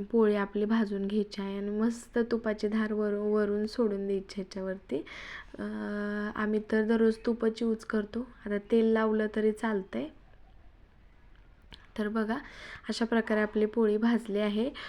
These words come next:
दुसरी पण पोळी आपल्याला अशाच पद्धतीने करून घ्यायची, सगळ्या पोळ्या अशाच पद्धतीने करून घ्यायचा. तर चला, व्हिडिओ आवडला असेल, व्हिडिओला लाईक, शेअर केल्याशिवाय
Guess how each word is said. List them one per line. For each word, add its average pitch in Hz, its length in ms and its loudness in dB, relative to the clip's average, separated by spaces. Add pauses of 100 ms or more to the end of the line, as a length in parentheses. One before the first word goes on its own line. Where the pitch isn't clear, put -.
(180)
दुसरी 240 320 0
पण 262 220 0
पोळी 262 240 4
आपल्याला 220 380 2
अशाच 220 320 0
पद्धतीने 208 600 -2
करून 202 380 -2
घ्यायची, 220 240 0
सगळ्या 233 400 0
पोळ्या 240 300 2
अशाच 214 300 -2
पद्धतीने 202 520 -2
करून 196 320 -4
घ्यायचा. 214 420 -2 (440)
तर 226 60 2
चला, 214 400 0 (320)
व्हिडिओ 240 260 10
आवडला 262 380 4
असेल, 226 380 0
व्हिडिओला 220 380 4
लाईक, 214 240 0
शेअर 220 340 0
केल्याशिवाय 214 560 0